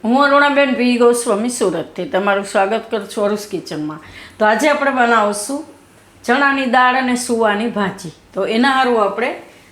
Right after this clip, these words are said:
તો આ ચણાની દાળ આપણે અડધો કપ પલાળી હતી, તો અડધો કલાક પહેલાં આપણે પલાળીને રાખી હતી.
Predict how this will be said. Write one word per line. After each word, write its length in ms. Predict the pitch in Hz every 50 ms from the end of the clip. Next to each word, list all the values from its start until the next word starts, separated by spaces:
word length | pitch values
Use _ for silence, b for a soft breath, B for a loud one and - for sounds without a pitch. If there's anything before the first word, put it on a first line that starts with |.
| B B -
તો 60 | 208
આ 80 | 202
ચણાની 520 | 196 - 240 247 269 277 277 269 262 254 226 240
દાળ 180 | 233 226 226 214
આપણે 220 | 208 214 240 269 254 220
અડધો 240 | 208 190 214 233 226 226
કપ 160 | 214 208 208 - - - - _ _ _ _
પલાળી 420 | - - 220 240 226 196 185 180 185
હતી, 220 | - 254 262 311 - - - - - -
તો 80 | 196 185 185 185 - -
અડધો 200 | 214 208 185 254 247 247 -
કલાક 260 | 240 220 214 208 - - -
પહેલાં 300 | 196 185 180 180 175 180
આપણે 200 | - 208 233 254
પલાળીને 580 | - - 190 175 175 170 170 170 165 170 165 165
રાખી 260 | 165 160 - - 151
હતી. 200 | 147 - 151 143